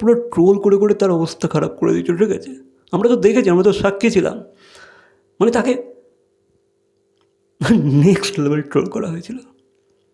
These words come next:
তাকে রীতিমতো সবাই ধাক্কা দিয়ে বার করে দিচ্ছিল বলিউড থেকে। মানে, এতটাই তার খারাপ অবস্থা হয়ে এসেছিল সেই, সেই টাইমে দাঁড়িয়ে। সে-, সেটা সাক্ষী তো আমরা ছিলাম, ঠিক আছে?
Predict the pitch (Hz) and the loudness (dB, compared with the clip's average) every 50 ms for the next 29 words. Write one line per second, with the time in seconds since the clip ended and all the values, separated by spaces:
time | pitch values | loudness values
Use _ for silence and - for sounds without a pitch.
0 | _ - _ - _ _ _ _ _ _ _ _ _ _ _ _ _ _ _ _ | _ -20 _ -20 _ _ _ _ _ _ _ _ _ _ _ _ _ _ _ _
1 | _ _ _ _ - 190 202 233 214 196 208 208 220 220 226 233 233 - - - | _ _ _ _ -2 0 2 4 2 2 2 2 0 2 2 0 0 0 -2 0
2 | 190 214 208 214 - 147 160 156 - - - - _ - - 202 180 143 127 147 | 2 2 2 0 0 -2 -2 -2 -4 -10 -20 -20 _ -2 0 0 0 0 -2 -2
3 | 160 165 165 147 135 - - - 78 - - 76 - - - 78 78 - - - | -2 -2 -2 -2 -4 -6 -8 -8 -8 -6 -8 -8 -10 -10 -12 -12 -12 -12 -12 -18
4 | _ - 156 139 - 185 175 160 156 - - 170 165 165 160 175 202 233 - - | _ -18 -12 -12 -10 -8 -8 -8 -10 -10 -10 -10 -10 -6 -4 -4 -4 -6 -8 -14
5 | - - - 185 185 185 - 247 240 233 240 - - 208 214 208 214 190 - - | -12 -4 -2 -2 -2 0 2 2 2 2 0 0 2 2 2 2 2 0 0 -2
6 | 156 156 156 151 151 147 - - - 151 135 151 - - - 151 165 - 147 151 | -2 -2 0 0 -2 -2 -4 -2 -4 -4 -4 -4 -6 -6 -8 -10 -8 -8 -8 -8
7 | - - - - - - - - - 160 - - 147 143 143 160 - 208 214 - | -6 -6 -8 -8 -10 -16 -12 -4 -4 -2 -2 -2 -4 -4 -4 -6 -8 -10 -12 -12
8 | 208 - _ _ _ _ _ _ _ _ _ _ _ _ _ _ _ _ _ _ | -14 -16 _ _ _ _ _ _ _ _ _ _ _ _ _ _ _ _ _ _
9 | _ _ _ _ - - 208 220 - - - 220 220 220 - 202 185 190 - 196 | _ _ _ _ -2 0 0 0 0 0 0 0 0 0 -2 -4 -4 -4 -4 -2
10 | - 180 165 165 160 - - 139 135 139 147 175 185 147 131 120 | 0 0 0 0 -2 -2 -4 -6 -8 -4 -4 -4 -4 -4 -6 -10